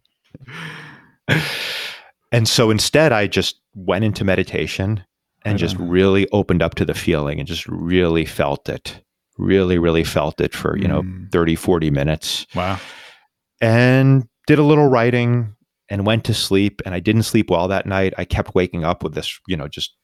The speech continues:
Speaker 1: this sense, this sensation in my heart of loss, this
Speaker 2: And this
Speaker 1: real
Speaker 2: is
Speaker 1: heart-,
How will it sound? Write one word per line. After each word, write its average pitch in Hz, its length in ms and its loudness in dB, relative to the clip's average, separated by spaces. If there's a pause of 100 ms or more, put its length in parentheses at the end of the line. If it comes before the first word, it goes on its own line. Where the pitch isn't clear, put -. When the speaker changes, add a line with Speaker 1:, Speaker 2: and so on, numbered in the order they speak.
(600)
Speaker 1:
this - 300 -4 (160)
sense, - 480 -4
this - 180 -8
sensation 107 540 -2
in 85 60 -2
my 78 100 -4
heart 95 300 -2
of - 80 -12
loss, 87 480 -2
this - 160 -12
Speaker 2:
And 131 120 0
this 139 120 2
Speaker 1:
real 175 100 4
Speaker 2:
is 127 60 2
Speaker 1:
heart-, 113 80 -2